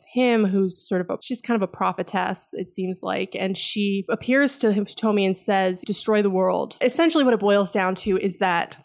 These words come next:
Fulkin is depressed. I mean, he feels exiled by his family because an oracle determines who gains right of succession. So Vaughn is chosen to succeed and to be the next king, which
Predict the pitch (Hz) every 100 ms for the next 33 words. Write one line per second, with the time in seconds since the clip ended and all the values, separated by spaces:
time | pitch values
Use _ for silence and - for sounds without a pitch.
0 | - 240 254 277 254 247 - 202 196 190
1 | - - 220 208 - 202 - 214 208 208
2 | - 220 208 208 190 202 196 - 180 180
3 | - 196 185 180 185 185 185 180 175 180
4 | - 233 247 247 214 208 - 190 185 -
5 | 220 208 208 202 - 208 196 202 185 180
6 | - 190 - - - - - 214 - 208
7 | 185 208 226 233 240 240 214 208 196 -
8 | 202 196 190 196 208 185 - 208 202 202
9 | - - 190 190 196 202 185 170 - -
10 | - 190 175 180 - 196 -